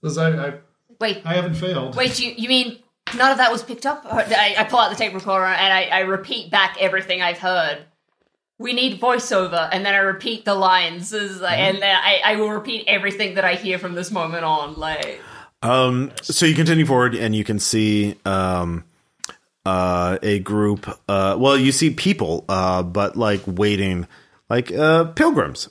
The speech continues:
Speaker 3: uh, waiting to go to the, their, their,
Speaker 1: Are they
Speaker 3: um,
Speaker 1: in
Speaker 3: shrines.
Speaker 1: vac suits?
Speaker 3: Uh, they are not in vac suits. Uh,
Speaker 1: Oh, that's fun.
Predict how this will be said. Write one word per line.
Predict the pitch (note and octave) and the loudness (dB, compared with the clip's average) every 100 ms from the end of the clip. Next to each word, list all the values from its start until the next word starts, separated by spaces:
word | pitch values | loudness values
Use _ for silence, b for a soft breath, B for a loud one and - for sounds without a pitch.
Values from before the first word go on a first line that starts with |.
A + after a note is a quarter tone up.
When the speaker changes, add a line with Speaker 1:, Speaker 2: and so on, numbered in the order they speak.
| - | -4
Speaker 3:
uh, | G2+ F#2+ F#2+ G2 | 0 2 0 0
waiting | F2+ F2+ F#2 F#2+ F2+ | 0 0 0 -2 -2
to | - F2+ F2+ F2+ | -2 -2 0 -2
go | F2 E2 E2 | -4 -4 -4
to | - F2 E2+ E2 | -6 -6 -4 -6
the, | F#2 F2+ D2 | -4 -4 -4
their, | D#2 E2+ E2 | -4 -4 -4
their, | F2 F2 E2 E2 b b b b | -4 -4 -4 -6 b b b b
Speaker 1:
Are | - F2 E2 D#2+ D#2+ | -8 -4 -2 -2 -2
they | D#2+ | -4
Speaker 3:
um, | E2 | -4
Speaker 1:
in | |
Speaker 3:
shrines. | - E3 D#3+ G#2 | -2 2 2 2
Speaker 1:
vac | F2 | -2
suits? | - - - b b b b - | -4 -10 -16 b b b b -2
Speaker 3:
Uh, | A#2+ B2+ C3 C3 C3 C3 B2+ | 2 4 6 6 6 4 2
they | A2+ A2+ | 0 2
are | A2+ G2+ | 2 2
not | F#2 G#2+ | 0 -2
in | G2 F2 | -4 -4
vac | E2 E2 | -4 -4
suits. | - E2+ D#2 - - | -6 -6 -6 -8 -10
Uh, | F2 | -8
Speaker 1:
Oh, | F2+ E2+ E2 E2 D#2+ | -4 -2 0 0 0
that's | - | -4
fun. | - - | -10 -14